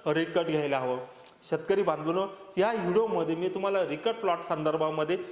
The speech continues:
बऱ्याच गोष्टी समजून सांगण्याचा प्रयत्न केलाय. व्हिडिओ आवडला तर लाईक जरूर करा आणि चॅनलवरती पहिल्यांदा आला असाल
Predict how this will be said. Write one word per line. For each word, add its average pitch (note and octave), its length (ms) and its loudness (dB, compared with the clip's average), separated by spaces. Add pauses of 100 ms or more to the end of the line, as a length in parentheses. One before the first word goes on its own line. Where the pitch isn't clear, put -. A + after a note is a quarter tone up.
(180)
बऱ्याच F3+ 400 0
गोष्टी A3 320 0
समजून F3+ 300 0
सांगण्याचा D#3 460 0
प्रयत्न C#3+ 420 0
केलाय. F3+ 300 2 (300)
व्हिडिओ G3 200 4
आवडला E3+ 380 0
तर E3+ 160 -2
लाईक C3+ 240 0
जरूर E3 360 2
करा D3 240 2 (280)
आणि D3 220 -2
चॅनलवरती F3+ 480 0
पहिल्यांदा D#3 520 0
आला D3+ 140 0
असाल E3 360 0